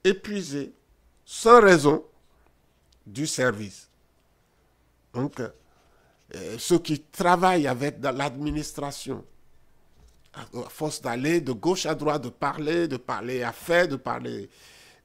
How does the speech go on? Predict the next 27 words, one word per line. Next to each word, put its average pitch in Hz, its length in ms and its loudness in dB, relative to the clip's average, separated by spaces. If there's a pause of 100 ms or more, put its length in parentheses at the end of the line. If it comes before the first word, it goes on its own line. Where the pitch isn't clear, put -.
euh, 120 120 -6
administration, 156 1160 -2 (460)
et 107 60 -8
quand 139 200 -6
le 131 140 -2
soir 147 320 4
vient, 135 380 0 (380)
hmm, 139 320 -6 (160)
ils 117 120 -8
sont 123 360 -4 (1080)
totalement 127 800 0 (360)
épuisés. 123 640 -6 (720)
Pas 160 140 2
seulement 143 440 2
parce 123 240 -8
qu'ils - 680 -10
sont 151 240 0
fatigués 131 500 -6
physiquement, 143 560 -6 (520)
mais 120 360 -4
il 110 260 -10
y 131 120 0
a 123 180 -4 (240)
ce - 200 -8
dépôt, 123 680 -2
ce - 240 -6
recouvrement 151 1000 0